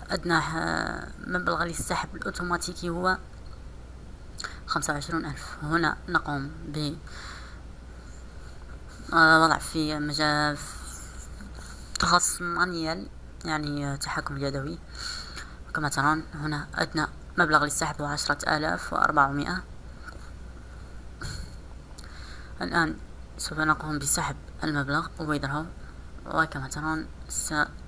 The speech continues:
ستصل في غضون أربعة وعشرين ساعة. آه، الآن وصلت إلى نهاية، آه، شرح الموقع. آه، أتمنى أن ينال إعجابكم هذا الشرح،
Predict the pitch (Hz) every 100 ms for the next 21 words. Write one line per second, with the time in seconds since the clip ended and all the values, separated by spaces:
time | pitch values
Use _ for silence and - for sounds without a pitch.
0 | - - - - - - - - - 160
1 | 160 160 147 - 147 143 147 143 139 147
2 | 143 139 - 139 - 139 139 - - -
3 | - - - - - - - - - -
4 | - - - - - - - - 151 147
5 | 151 160 160 156 151 170 - 165 160 151
6 | 147 160 147 - 147 139 139 - 160 147
7 | - - 147 143 139 180 - - - -
8 | 165 160 - - 170 165 165 156 156 156
9 | 156 156 147 151 147 147 143 139 - 165
10 | 185